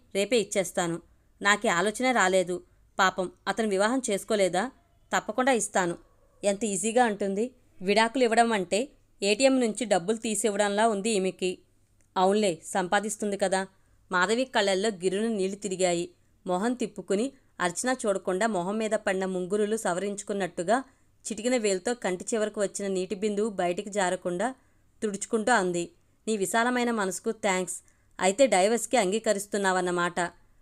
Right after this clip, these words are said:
నువ్వెప్పటికైనా మారతావనుకున్నాను." "అవునులే, నీ స్థాయికి వేణు ఏం తూగుతాడు?" కొంచెం కోపం, కొంచెం ఆవేదన,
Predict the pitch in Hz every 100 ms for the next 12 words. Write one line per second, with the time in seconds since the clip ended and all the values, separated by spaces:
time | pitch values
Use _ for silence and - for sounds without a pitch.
0 | _ 202 208 233 233 240 233 247 202 185
1 | 208 214 196 - 185 180 175 170 _ _
2 | _ _ 180 190 208 185 170 _ _ 214
3 | 220 208 196 214 254 190 196 226 190 208
4 | 226 214 214 196 190 190 _ _ _ -
5 | 226 214 220 208 190 190 247 247 208 196
6 | 220 180 190 190 190 185